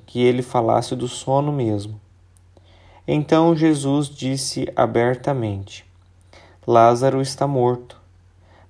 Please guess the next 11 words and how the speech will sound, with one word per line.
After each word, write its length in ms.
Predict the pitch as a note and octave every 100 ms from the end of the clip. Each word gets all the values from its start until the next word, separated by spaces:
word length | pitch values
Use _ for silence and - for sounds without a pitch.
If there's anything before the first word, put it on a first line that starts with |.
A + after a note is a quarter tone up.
| -
mas 220 | A#2+ A#2
por 280 | - B2 -
causa 300 | A#2 A2+ A2
de 100 | C3
vós, 680 | C3 A#2 A2+ C3 - - - _ _ _ _
alegro-me 800 | - A#2 A2+ A#2+ B2+ C#3+ C#3 C#3 - -
por 260 | - A#2+ A#2
não 360 | A#2 C3 D#3 D#3+
ter 420 | - C3+ C3 -
estado 540 | B2 - A#2+ A#2 A#2+
lá, 300 | B2 A2 A2